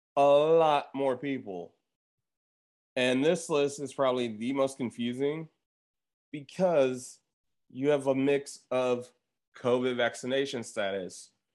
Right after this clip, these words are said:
wh-, how they were viewed, and I've got some of the stories on what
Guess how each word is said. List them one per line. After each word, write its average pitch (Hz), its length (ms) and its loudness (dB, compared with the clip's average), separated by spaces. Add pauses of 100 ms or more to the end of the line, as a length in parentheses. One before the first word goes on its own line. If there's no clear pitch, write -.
(500)
wh-, 98 320 -6
how 113 320 2
they 120 100 2
were 120 220 -2
viewed, 110 720 -4 (440)
and 104 540 -2 (560)
I've 131 220 0
got 170 180 2
some 131 240 -4
of 120 60 0
the 110 80 -2
stories 113 880 -4
on 107 160 -2
what 107 260 -2